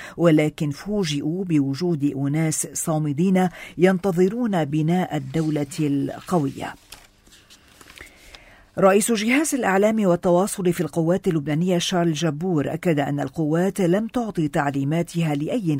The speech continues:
كان بإطلاق النار بالأمس، وما حصل في عين الرماني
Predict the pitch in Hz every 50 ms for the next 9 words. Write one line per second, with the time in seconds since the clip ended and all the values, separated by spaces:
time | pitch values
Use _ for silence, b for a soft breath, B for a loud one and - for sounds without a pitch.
0 | - - 170 165 180 180 170 160 - - - 156 151 156 - - 165 143 139 143
1 | 139 135 143 147 147 135 - - 127 131 131 127 - - 151 127 B B B B
2 | B B 170 170 151 147 139 135 - - 196 - - 160 147 135 131 - - 135
3 | 104 120 156 160 143 135 131 131 139 139 147 165 180 185 170 175 180 170